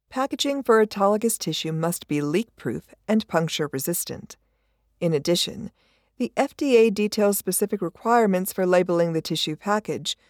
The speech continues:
to warn personnel handling the tissue when the tissue presents an infectious disease risk. The required wording for the label varies based on the results of any testing of the tissue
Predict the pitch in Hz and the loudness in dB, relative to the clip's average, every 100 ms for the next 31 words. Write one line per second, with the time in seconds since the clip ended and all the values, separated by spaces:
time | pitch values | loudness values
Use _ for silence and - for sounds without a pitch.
0 | _ _ _ - 262 226 254 285 302 262 | _ _ _ -8 -4 4 4 4 0 -2
1 | 247 240 233 233 214 208 196 180 170 - | 0 2 2 2 2 2 2 0 -2 -4
2 | 302 151 120 175 - _ _ - 147 160 | -2 -2 -4 -6 -10 _ _ -6 -2 0
3 | 202 - 196 208 208 196 165 170 170 170 | 0 2 2 2 2 4 4 4 0 0
4 | 170 156 156 170 - 160 147 135 117 143 | 2 0 0 -4 -4 -4 -2 -2 -2 2
5 | 170 160 - - _ _ _ _ _ 240 | 2 2 -6 -10 _ _ _ _ _ -2
6 | 247 240 262 277 311 269 240 277 247 190 | -2 -2 -2 0 0 -2 0 2 2 0
7 | 190 175 165 151 170 175 170 170 180 175 | 0 0 2 2 0 2 2 4 2 0
8 | 165 160 - 156 156 151 151 160 - 170 | -2 -2 -2 -2 -2 -2 -2 -2 -4 -4
9 | 151 151 - 160 - 156 151 151 - 269 | -4 -4 -6 -6 -6 -8 -8 -8 -6 -4
10 | - 160 180 | -2 -2 -4